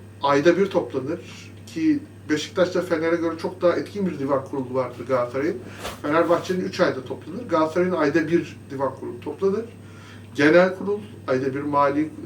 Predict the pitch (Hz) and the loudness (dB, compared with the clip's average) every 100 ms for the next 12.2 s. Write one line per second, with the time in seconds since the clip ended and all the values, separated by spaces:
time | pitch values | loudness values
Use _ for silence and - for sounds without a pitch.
0 | - - 143 147 151 151 147 151 151 156 | -8 -8 -4 0 2 2 2 2 4 4
1 | 151 - 151 139 139 135 156 - 185 180 | 4 4 2 4 2 2 2 -2 -2 0
2 | 175 180 226 - - - - - - - | 0 0 -2 -6 -16 -18 -18 -18 -18 -8
3 | 135 196 254 226 208 202 190 180 170 - | 4 6 6 6 6 6 6 2 -2 -2
4 | 185 - 165 175 170 - - - - - | -2 -2 0 4 6 4 -6 -12 -12 0
5 | 202 185 175 165 156 170 - 160 156 143 | 2 6 4 4 2 0 0 0 2 0
6 | 143 143 139 - 135 131 139 - 147 143 | 0 0 -2 -2 -2 2 0 0 -6 -6
7 | - 131 139 151 175 196 180 202 - - | -4 -4 -2 -2 -2 -4 -2 -4 -6 -12
8 | - - - - - - - - 147 147 | -18 -18 -18 -18 -18 -18 -14 -6 -2 -2
9 | 143 - 190 196 214 - 208 220 - - | -4 -2 4 6 6 4 2 2 -4 -16
10 | - - 135 127 127 117 - 120 117 110 | -16 -2 0 2 0 -2 -6 -12 -12 -10
11 | 151 180 - - 151 147 139 131 139 156 | -8 -8 -8 -6 -6 -4 -6 -6 -4 2
12 | 240 285 | 2 2